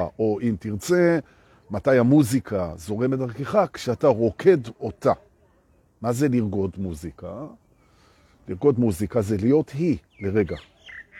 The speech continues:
אוקיי? או בדרגה יותר גבוהה, להיות הכוונה שלה.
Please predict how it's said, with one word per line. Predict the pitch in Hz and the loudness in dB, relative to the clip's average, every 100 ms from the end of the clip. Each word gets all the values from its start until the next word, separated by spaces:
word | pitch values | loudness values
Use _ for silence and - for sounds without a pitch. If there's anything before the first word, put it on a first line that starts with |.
| - - - | -20 -20 -20
אוקיי? | - - 151 196 - - | -10 0 2 2 2 4
או | 165 160 127 | 6 6 4
בדרגה | 107 98 101 | 0 -2 0
יותר | 87 - | 0 -2
גבוהה, | 95 90 98 123 175 208 - _ | -8 -6 -2 0 2 0 -2 _
להיות | 101 104 147 156 | -4 2 2 0
הכוונה | - 143 123 147 220 | 0 2 4 4 4
שלה. | - 104 78 | 2 -2 -6